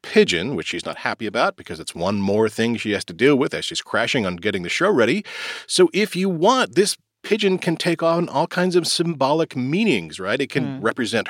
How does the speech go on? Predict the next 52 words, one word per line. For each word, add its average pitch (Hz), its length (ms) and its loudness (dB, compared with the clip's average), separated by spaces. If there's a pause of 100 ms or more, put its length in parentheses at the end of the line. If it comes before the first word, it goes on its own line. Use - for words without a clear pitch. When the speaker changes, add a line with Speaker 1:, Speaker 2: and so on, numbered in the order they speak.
(120)
Speaker 1:
her 160 400 4
or 95 160 0
represent 104 600 -2
her 98 180 -4
work 151 440 2
or 90 100 -2
her 98 160 2
need 104 200 -2
to 92 80 -10
get 98 180 -2
away. 165 520 2
Speaker 2:
Mm. 190 280 -2
Speaker 1:
It - 120 -2
can 165 80 0
be 156 140 2
treated 214 360 2
in 160 80 0
a 135 60 4
lot 131 180 2
of 131 60 -2
different 117 260 -4
ways. 113 240 -4
And 127 100 4
this 170 120 2
is 135 160 2
one 139 340 2
way 135 540 0 (320)
that 107 160 -2
the 113 60 2
natural 110 360 2
world, 107 280 2
which - 120 -2
is 82 80 -4
always 87 240 -2
part 92 240 2
of 98 80 -4
Reichert's 92 320 -4
work, 80 160 -8
comes 113 240 0
into 107 220 2
the 151 100 2
film. 156 380 2
Here 90 120 0
it 95 80 4
is 117 140 0
with 143 80 0
this 196 160 2
pigeon. 85 420 0
What'd 101 160 -2
you - 60 -8
think 139 180 0
of 139 120 0